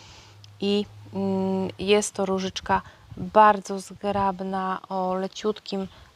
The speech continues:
lekko wyczuwalnym zapachu, pokazująca swój środeczek, ale jednak, e, dominującym kolorem jest tutaj czysta, taka nieprzełamana niczym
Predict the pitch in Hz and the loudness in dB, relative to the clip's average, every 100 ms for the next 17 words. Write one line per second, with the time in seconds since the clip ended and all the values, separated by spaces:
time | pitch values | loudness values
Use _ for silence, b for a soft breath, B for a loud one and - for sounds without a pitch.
0 | - - 190 202 - - 202 185 - 185 | -12 -2 2 2 2 -2 -2 -2 -4 2
1 | 196 190 185 185 185 B B B 190 196 | 4 4 2 -4 -6 B B B -6 0
2 | 185 202 208 - 208 196 - b b _ | 2 4 4 4 -2 -2 -4 b b _
3 | 233 - 214 202 196 202 - 202 - - | -4 0 0 2 2 2 -2 -6 -6 -6
4 | 190 - - 190 185 196 - 190 - B | -4 -4 -2 -2 0 0 -2 -4 -8 B
5 | B B 220 233 220 208 196 196 196 - | B B 0 4 6 4 4 2 0 -6
6 | - 190 190 185 180 - 170 202 208 202 | -4 0 2 2 -2 -4 0 4 4 2
7 | 185 180 185 - 180 - 185 185 180 180 | 2 0 -2 -4 -6 -2 0 0 -2 -6
8 | - - - 180 175 B B _ - 208 | -8 -12 -8 -6 -6 B B _ 0 0
9 | 202 - 196 180 - _ - 196 - 185 | 0 -2 -2 -2 -4 _ -6 -4 0 0
10 | 180 190 233 - 202 185 175 175 175 170 | 0 2 2 2 2 2 2 -2 -2 -4
11 | 175 175 175 | -4 -6 -8